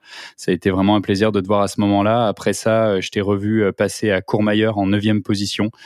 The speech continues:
Encore de très bonne humeur, toujours avec un regard, euh, très déterminé, prêt à en découdre. Et puis après ça, t'es remonté jusqu'à la sixième position, euh,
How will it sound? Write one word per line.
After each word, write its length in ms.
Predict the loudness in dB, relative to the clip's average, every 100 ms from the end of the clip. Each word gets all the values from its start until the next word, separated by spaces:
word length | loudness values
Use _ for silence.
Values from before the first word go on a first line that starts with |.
| -20 -2 0
Encore 320 | 4 2 4
de 80 | 2
très 180 | 2
bonne 180 | 2 2
humeur, 360 | 2 2 0 -4
toujours 260 | -2 2
avec 220 | 2 2 0
un 80 |
regard, 420 | -2 0 0 0 -2
euh, 140 | -4
très 240 | -2 0
déterminé, 560 | 0 2 0 2 0 0
prêt 320 | -2 -2 2
à 100 | 2
en 60 | 2
découdre. 460 | -2 0 0 0 -4 _ _ _ -16 _ -8
Et 100 | -2
puis 120 | -2
après 180 | -2 0
ça, 140 | 2
t'es 100 | 2
remonté 320 | 0 0 0
jusqu'à 320 | -2 -4 -2
la 80 | -2
sixième 460 | -2 -6 0 0 2
position, 640 | -2 -2 -4 -4 -2 0
euh, 80 | 0